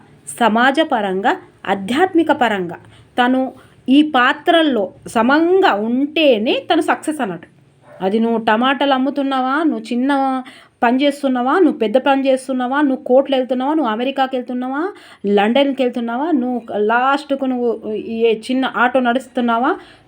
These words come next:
చిన్న పని, పెద్ద పని అని కాదు. నువ్వెంత సమగ్రంగా నీ లైఫ్ను సక్సెస్ అంట.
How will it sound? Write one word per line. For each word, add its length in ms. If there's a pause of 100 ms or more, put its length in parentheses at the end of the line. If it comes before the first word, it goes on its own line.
(180)
చిన్న 120
పని, 240
పెద్ద 240
పని 220
అని 140
కాదు. 240
నువ్వెంత 580
సమగ్రంగా 840 (300)
నీ 160
లైఫ్ను 460
సక్సెస్ 440
అంట. 140